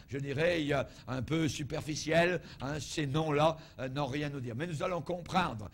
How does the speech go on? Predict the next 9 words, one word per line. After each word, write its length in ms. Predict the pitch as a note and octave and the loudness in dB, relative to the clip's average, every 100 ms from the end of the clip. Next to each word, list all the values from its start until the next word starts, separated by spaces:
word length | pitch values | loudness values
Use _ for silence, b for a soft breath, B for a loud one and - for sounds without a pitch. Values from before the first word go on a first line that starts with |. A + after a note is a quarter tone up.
| B | B
ce 140 | - E3 | -8 -6
qu'est, 360 | B2 G3 E3+ B B | 0 2 2 B B
euh, 80 | A#2+ | -8
cette 320 | B2 D#3+ D3 | -6 -4 -4
vallée, 540 | D3+ A#2 C#3+ D#3+ D#3 E3 B - | -4 2 4 6 4 0 B -10
euh, 100 | B2+ | -10
ce 220 | A#2+ - D#3+ | -8 -8 -6
matin. 320 | C#3+ B2+ A2+ | -6 -8 -6
Accor, 600 | D#3+ - A3 A#3 A#3 G#3 | -4 4 8 10 8 6